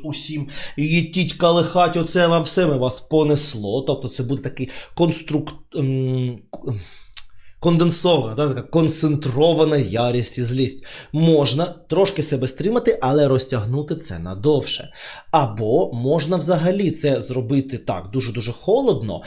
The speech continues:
а, правильно підібравши слова, щоб це наче й не було конфлікту, але при цьому ви свою злость виливали. Якщо це все, що я вам сказав, вам здається дивним, странним,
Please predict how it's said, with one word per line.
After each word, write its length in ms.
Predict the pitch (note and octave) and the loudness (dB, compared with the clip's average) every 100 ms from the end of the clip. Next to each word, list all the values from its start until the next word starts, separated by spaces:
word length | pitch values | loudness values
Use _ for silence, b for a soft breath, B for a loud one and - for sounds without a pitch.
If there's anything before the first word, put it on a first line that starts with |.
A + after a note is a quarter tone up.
| B B | B B
а, 480 | A#2+ B2 B2 B2 A#2+ - | 0 2 4 4 2 2
правильно 420 | D#3+ E3+ D3 C3 | 2 4 2 0
підібравши 560 | - A#2+ C3 C3 - C3+ | -4 -6 0 2 2 2
слова, 420 | - E3+ E3+ A2+ | 2 2 2 2
щоб 240 | - A2 | -2 -4
це 140 | - B2+ | -2 -2
наче 320 | C#3+ C3+ B2 | 0 0 0
й 40 | |
не 100 | B2 | -2
було 280 | B2 C#3 C3 | -2 0 0
конфлікту, 680 | C3 B2 - G3+ A3+ A3 - | -2 -8 -4 -4 0 -2 0
але 220 | C3 B2+ | 0 0
при 140 | A#2 - | -2 -8
цьому 300 | - B2 C3 | -6 -6 -4
ви 80 | A#2 | -2
свою 260 | - G2+ | -2 -4
злость 280 | F2+ F2+ - | -10 -12 -10
виливали. 460 | G2 A2+ C3+ G2+ - B B B | -6 -2 -2 -4 -6 B B B
Якщо 340 | D3 D#3 A3+ | 0 2 2
це 280 | A3 - F3 | 4 6 6
все, 400 | - - B2+ F#2+ - | 6 4 2 -2 -8
що 340 | - - D3+ | -8 0 2
я 140 | E3+ | 2
вам 240 | G2+ A2 C#3+ | 0 -4 -4
сказав, 540 | - C3 A#2+ A2+ D#2 | -4 -4 -4 -4 -4
вам 200 | F2+ C#3 | -4 -2
здається 480 | A2 A2+ C#3+ C#3 C3+ | -4 -2 -2 0 -2
дивним, 600 | G2+ C3 A#2+ F2 E2+ D2 | 0 0 0 -2 -8 -2
странним, 840 | - - G#2 G#2 C3+ A#2+ G#2 F2+ | 0 0 -2 -2 -2 -2 -6 -10